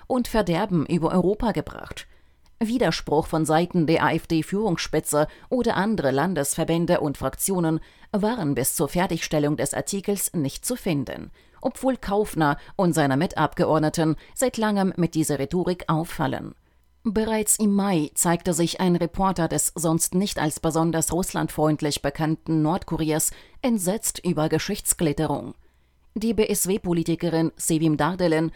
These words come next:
kommentierte die Landtagsdebatte auf X. Von wegen große Friedenspartei des Ostens. Der Geschichtsrevisionismus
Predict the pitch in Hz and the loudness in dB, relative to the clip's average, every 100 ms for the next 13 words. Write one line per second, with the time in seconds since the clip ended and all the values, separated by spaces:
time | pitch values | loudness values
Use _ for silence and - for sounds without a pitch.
0 | - 269 247 233 - 247 233 208 185 190 | -6 2 2 2 0 -2 0 0 2 0
1 | 208 185 - 180 170 151 165 202 220 - | 0 -2 0 0 2 0 0 -2 -4 -4
2 | 180 - - - _ _ _ _ - 240 | -4 0 -2 -4 _ _ _ _ -2 0
3 | 202 233 214 214 175 165 156 - - 190 | 2 2 2 2 2 2 0 -4 -6 -2
4 | 185 - 165 165 147 135 - - 165 - | -2 0 -2 0 -2 -2 -2 0 0 0
5 | 143 123 - - _ _ _ _ 226 226 | -4 0 -2 -2 _ _ _ _ -2 0
6 | 226 220 - 262 - - 165 156 156 170 | 0 0 -2 -4 -4 -2 0 0 2 2
7 | 170 - 175 160 | 2 2 0 0